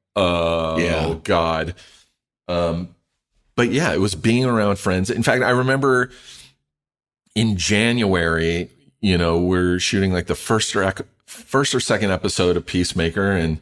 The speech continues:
Speaker 1: it's a dinner scene, and it's, we're in a restaurant, and I hadn't been in a restaurant in almost a year.
Speaker 2: Yeah.
Speaker 1: And we go in, and it's me and Danielle Brooks from Orange is the New Black, and,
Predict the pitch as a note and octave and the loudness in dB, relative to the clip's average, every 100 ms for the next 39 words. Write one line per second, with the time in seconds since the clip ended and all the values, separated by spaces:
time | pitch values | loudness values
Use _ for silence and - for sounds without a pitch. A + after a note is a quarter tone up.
0 | - _ _ _ _ _ G2+ F#2+ G2+ D2+ | -10 _ _ _ _ _ -4 0 -2 0
1 | G2+ G2+ D#2+ - D#2+ C2 A#1+ - E2+ E2 | 0 2 0 0 -2 -4 -8 -8 -2 0
2 | E2+ - - - - G2+ G#2 G2 G#2 D#2+ | 0 -2 -8 -6 0 0 2 0 2 0
3 | D2 F2+ - - G2+ D#2 C#2+ C2 - _ | 0 0 0 -4 -2 0 -2 -4 -10 _
4 | _ _ _ _ - G2 G#2+ B2+ C3+ A#2 | _ _ _ _ -2 0 2 0 0 0
5 | G#2+ G#2+ G2+ F#2 F2 - F#2+ E2 E2 E2 | 2 2 2 0 0 -2 -2 -2 0 0
6 | F2+ F#2 - - E2 D#2+ E2 D#2 C2+ D2 | 0 -2 -4 -2 -2 0 -2 0 -2 -4
7 | G2 _ _ - F2+ D#2 C#2 C#2+ _ _ | -6 _ _ -4 -2 -4 -6 -12 _ _
8 | - G2 F#2+ F2+ F2 F2 - _ _ _ | -2 0 2 0 0 -2 -8 _ _ _
9 | _ _ _ - G#2 G#2+ F#2+ G#2 A2+ G2+ | _ _ _ -10 -4 -4 0 2 4 2
10 | F#2 G#2 - F#2 F2+ - F2+ F2 F#2 G2+ | 2 0 0 -2 -2 -2 0 2 2 2
11 | G#2 F2+ F2 E2+ D#2+ D#2+ D#2+ E2+ F2+ G#2 | 0 0 0 0 -2 -4 -2 0 2 2
12 | G2+ D#2+ G2 G2 - - - F#2 F2 F2 | 0 0 0 0 -4 -8 -4 -2 0 0
13 | F2+ F#2+ - F#2+ F#2 F2 E2+ E2+ F2 E2+ | 0 -2 -2 0 0 0 0 0 0 -4
14 | - F2 D#2+ D#2+ | -6 -4 -4 -4